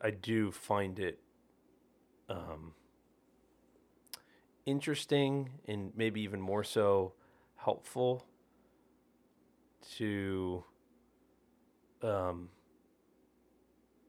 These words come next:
to read the Bible honestly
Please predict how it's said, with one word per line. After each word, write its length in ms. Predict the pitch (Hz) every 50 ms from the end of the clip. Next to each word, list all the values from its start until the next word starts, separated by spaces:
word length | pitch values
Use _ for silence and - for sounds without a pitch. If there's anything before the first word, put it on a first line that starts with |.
| _ _ _ _ _ _ _ _ _ _ _ _ _ _ _ _ _ _ _ _ _ _ _ _ _ _ _ _ _ _ _ _ _ _ _ _ _ _ _ _ _ _ _ _ _ _ -
to 160 | - - 113
read 480 | 104 95 95 98 107 110 117 110 107 -
the 140 | - 104 95 - _ -
Bible 800 | 107 104 104 104 104 98 101 107 101 98 98 95 95 95 92 - _ _ _ _ _ _ _ _ _ _ _ _ _ _ _ _ -
honestly 680 | 107 104 104 110 123 123 - - 175 170 175 185 175